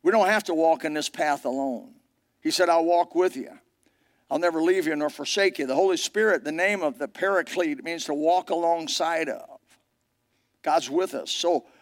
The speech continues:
a disciple is number, he puts Jesus number one, amen? Puts him first. But because of that, then God gives you his power. It gives you power. Number three, a disciple must be willing to go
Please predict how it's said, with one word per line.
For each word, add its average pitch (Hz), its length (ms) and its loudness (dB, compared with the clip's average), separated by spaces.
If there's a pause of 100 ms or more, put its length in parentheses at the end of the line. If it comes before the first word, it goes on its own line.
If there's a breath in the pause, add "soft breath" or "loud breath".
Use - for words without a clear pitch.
(160 soft breath)
a 147 80 0
disciple 180 760 2 (760)
is 151 160 -4
number, 190 260 0
he 165 60 0
puts 208 240 0
Jesus 190 500 -2
number 180 260 0
one, 180 380 0
amen? 165 480 -2 (840)
Puts 190 200 -2
him 202 140 -2
first. - 680 -2 (720)
But 165 160 2
because 226 400 4
of 160 120 0
that, 143 260 2
then 165 180 0
God 175 280 4
gives 175 240 4
you 180 140 2
his 185 240 2
power. 214 400 0
It 147 140 -2
gives 180 180 4
you 190 80 -2
power. 190 380 2
Number 220 200 2
three, 226 440 2 (260 soft breath)
a 170 80 -2
disciple 226 480 2
must 220 240 0
be 214 80 -2
willing 220 300 2
to 190 80 2
go 220 580 4